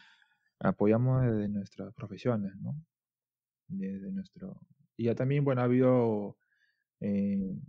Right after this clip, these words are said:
digamos, este, trabajos conjuntos que hemos hecho con otras asociaciones, cuando nos han invitado, por ejemplo, hicimos un reportaje con los Topos de México,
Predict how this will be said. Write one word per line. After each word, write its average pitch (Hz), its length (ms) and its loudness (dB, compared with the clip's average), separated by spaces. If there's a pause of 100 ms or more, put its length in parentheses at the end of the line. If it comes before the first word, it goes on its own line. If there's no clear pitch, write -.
digamos, 107 520 -4
este, 98 600 -8
trabajos 110 520 -2
conjuntos 113 500 -4
que 117 80 -2
hemos 110 200 -4
hecho 113 240 -2
con 101 160 -2
otras 101 280 -6
asociaciones, 113 680 -4
cuando 95 300 -4
nos 110 160 -12
han 107 80 -4
invitado, 107 400 -2
por 95 120 -6
ejemplo, 110 500 -4 (840)
hicimos 110 340 -4
un 117 80 -4
reportaje 117 640 -2
con 107 200 -4
los 98 160 -6
Topos 120 260 2
de 107 80 4
México, - 420 -2